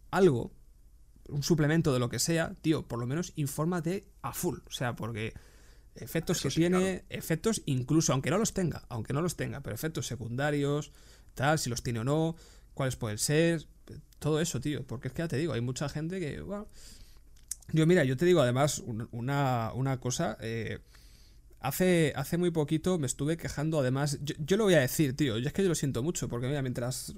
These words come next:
Speaker 1: la gente más lo
Speaker 2: Las
Speaker 1: sepa
Speaker 2: cosas.
Speaker 1: y, ¿el qué? Perdón.
Speaker 2: Y las cosas.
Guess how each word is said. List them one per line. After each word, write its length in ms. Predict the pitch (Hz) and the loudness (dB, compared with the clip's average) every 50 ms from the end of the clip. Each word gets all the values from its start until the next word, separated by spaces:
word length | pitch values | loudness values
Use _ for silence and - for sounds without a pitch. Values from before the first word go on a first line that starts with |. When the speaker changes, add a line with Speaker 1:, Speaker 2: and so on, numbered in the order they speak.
| - | -12
Speaker 1:
la 180 | 135 123 120 127 | -10 -8 -8 -6
gente 260 | - 156 165 170 175 | -6 -4 -4 -2 -2
más 120 | 180 175 156 | -2 0 4
lo 60 | 147 | 6
Speaker 2:
Las 100 | 135 120 | 6 6
Speaker 1:
sepa 60 | 175 | 6
Speaker 2:
cosas. 260 | 165 - 165 156 147 127 | 4 4 4 4 2 0
Speaker 1:
y, 80 | - - - - - - - - - - - - 143 147 - | -2 -8 -14 -20 -20 -20 -20 -20 -20 -20 -16 -12 -10 -6 -2
¿el 140 | 151 147 143 | 0 2 2
qué? 120 | 160 - | 2 2
Perdón. 260 | - 196 180 233 339 - - - - - - - - - - - - - - - - - - - | 2 2 0 0 -2 -4 -14 -20 -20 -20 -20 -20 -20 -20 -20 -20 -18 -16 -16 -14 -14 -8 0 4
Speaker 2:
Y 60 | 147 | 6
las 160 | 143 113 - | 6 6 6
cosas. 440 | - 98 - - 73 - - - | 2 -4 -4 -4 -6 -8 -12 -14